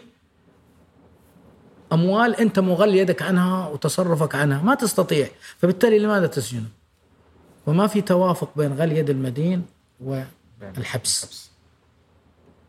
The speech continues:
Speaker 2: مهم.
Speaker 1: فما فيها حماية للمدين بقدر ما هو حماية لمصلحة أغلبية الدائنين، وتنفيذا ل-، وتحقيقا لأهداف النظام اللي هي المنصوص عليها في المادة الخامسة.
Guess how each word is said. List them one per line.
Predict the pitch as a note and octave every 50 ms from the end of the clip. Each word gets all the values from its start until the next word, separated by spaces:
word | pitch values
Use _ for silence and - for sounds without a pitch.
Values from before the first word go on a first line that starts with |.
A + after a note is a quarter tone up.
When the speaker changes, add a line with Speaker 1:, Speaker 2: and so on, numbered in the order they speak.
| _ _ _ _ _ _ -
Speaker 2:
مهم. | - - - - -
Speaker 1:
فما | - D3 G3+ C4
فيها | C4 D4 C#4+ B3
حماية | G#3+ - - A3+ G#3+ G#3+ G#3 G#3 F#3 F3 E3 D#3+
للمدين | D#3 D3 D3 C#3 C#3+ D#3+ D3 C3+
بقدر | C3+ C#3 - E3 E3 C#3 C#3+
ما | D3 D3 D3
هو | C#3 C#3+ D3+ D3
حماية | B2+ - - C#3+ C#3 D3+ E3+ F3 E3+ E3 D#3 D3
لمصلحة | C#3+ C#3+ C#3+ D#3+ E3+ D#3+ - D3 D3 C3+ - D3 D3 - _ _ _ _ _ -
أغلبية | D#3 C#3 C3 C#3+ C#3+ C#3 D3+ G3 G#3 G#3+ G3+ - -
الدائنين، | F3 D3+ C#3+ C#3+ E3 D#3+ D3+ C#3 D#3 F3 G3 A3+ B3+ C#4+ C#4+ C#4 - _ - - - _ _ -
وتنفيذا | D3 D3+ F3+ F#3+ F#3 - - - - - _ _ _ _ _ _ _ _ _ _ _ - - D3 C#3+ C3 - F#3+ F3+ D#3 D3 D#3 D#3 E3 E3 - _ _ _ _ -
ل-، | C#3+ D3 D3+
وتحقيقا | D3 D3 C#3+ - - - - - - E3+ D#3 - -
لأهداف | C#3 C3 B2+ C3 A#2+ A#2+ C3 C#3+ D3+ D#3 D#3+ D#3 - - - - _ - - - - _ _ - -
النظام | D#3+ E3 E3 D#3 D3 D#3 E3+ F3 F#3+ G#3 G#3+ G#3 - -
اللي | C#3+ D3 C#3+ C#3+
هي | D#3+
المنصوص | D3+ C#3 C3 C3 C3 A#2 - E3+ C#3+ -
عليها | - C3+ D#3+ E3 D#3+ D#3
في | C#3+ C#3
المادة | A#2+ B2+ C#3+ C3+ A2+ A#2
الخامسة. | A2+ G2 - A2+ G#2+ G#2+ G#2+ - -